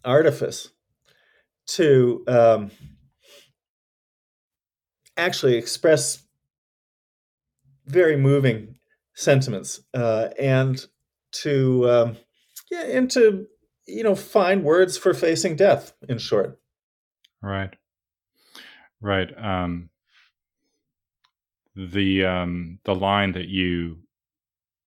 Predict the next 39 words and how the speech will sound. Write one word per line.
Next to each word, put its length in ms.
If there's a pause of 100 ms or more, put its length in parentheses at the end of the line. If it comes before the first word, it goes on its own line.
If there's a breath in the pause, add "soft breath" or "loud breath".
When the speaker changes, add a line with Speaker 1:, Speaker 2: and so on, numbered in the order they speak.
(260)
Speaker 2:
cite 520
in 140
the 60
biography 760
that, 480
um, 300
I'm, 200 (140)
I'm 340 (260)
worried 260
I'm 140
going 280
to 280 (200)
<clears throat> 340 (220)
only 200
be 80
able 140
to 60
paraphrase 540
it 60
here, 120
not 180
get 100
it 80
quite 260
right, 300 (220)
but 140
that, 140 (240)
that's 360
Merrill's 540
phrase 320
from 180
an 80
interview 480
is 240
that 180
the 60
poet 300
is 140
a, 140